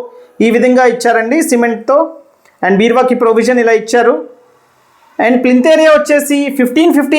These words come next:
ఎస్ఎఫ్టీ ప్లింత్ ఏరియా ఉంటుందండి, పదిహేను యాభై ఎస్ఎఫ్టీ ప్లింత్ ఏరియాతో ఈ ఫ్లాట్ అయితే చాలా స్పేషియస్‌గా ఉంటుంది. మిస్ చేసుకోకండి. కేవలం ఒకే ఒక్క ఫ్లాట్ ఉందండి, అది కూడా ఫిఫ్త్ ఫ్లోర్‌లో, సారీ, ఫోర్త్ ఫ్లోర్‌లో ఫ్లాట్ అవైలబుల్‌గా ఉంది. టోటల్ ఫైవ్ ఫ్లోర్స్ అండి ఇది.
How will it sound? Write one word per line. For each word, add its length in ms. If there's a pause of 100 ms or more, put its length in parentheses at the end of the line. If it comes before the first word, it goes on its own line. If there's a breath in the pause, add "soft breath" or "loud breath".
ఎస్ఎఫ్టీ 420
ప్లింత్ 300
ఏరియా 260
ఉంటుందండి, 460 (160)
పదిహేను 400 (100)
యాభై 220 (100)
ఎస్ఎఫ్టీ 400
ప్లింత్ 360
ఏరియాతో 380 (640 loud breath)
ఈ 120
ఫ్లాట్ 260
అయితే 220
చాలా 220
స్పేషియస్‌గా 580
ఉంటుంది. 200 (100)
మిస్ 200
చేసుకోకండి. 460 (100)
కేవలం 320 (200)
ఒకే 260
ఒక్క 240
ఫ్లాట్ 260
ఉందండి, 340 (140)
అది 220
కూడా 120 (120)
ఫిఫ్త్ 200 (120)
ఫ్లోర్‌లో, 340 (540 loud breath)
సారీ, 180 (100)
ఫోర్త్ 380
ఫ్లోర్‌లో 320
ఫ్లాట్ 280
అవైలబుల్‌గా 520
ఉంది. 120 (120)
టోటల్ 340
ఫైవ్ 180 (120)
ఫ్లోర్స్ 380
అండి 140 (100)
ఇది. 140